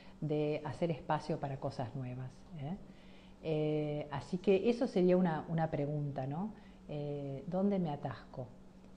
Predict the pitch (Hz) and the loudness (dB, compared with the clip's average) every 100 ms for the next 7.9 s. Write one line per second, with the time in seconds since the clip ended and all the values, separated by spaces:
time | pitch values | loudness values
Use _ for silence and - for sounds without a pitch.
0 | - - 147 147 143 143 143 139 139 - | -10 -4 -2 0 0 0 0 -2 -6 -8
1 | 151 143 143 139 135 139 - - 143 - | -6 -4 -4 -4 -6 -8 -10 -8 -2 2
2 | 170 180 170 - 143 139 135 131 131 - | 2 4 2 2 0 0 -2 -4 -8 -14
3 | - - - - - 139 - 147 143 135 | -20 -20 -20 -14 -6 -4 -4 -4 -2 -4
4 | 135 135 160 170 - 170 170 185 202 180 | -6 -8 -10 -14 -2 0 2 4 4 4
5 | 151 160 165 156 147 143 143 - - - | 4 6 6 6 4 0 -6 -12 -14 -6
6 | 139 139 160 147 156 - 165 147 - 139 | -4 2 2 4 0 -2 -4 -4 -4 -6
7 | - 156 151 143 139 127 120 123 | -4 -6 -4 -2 -2 -4 -6 -10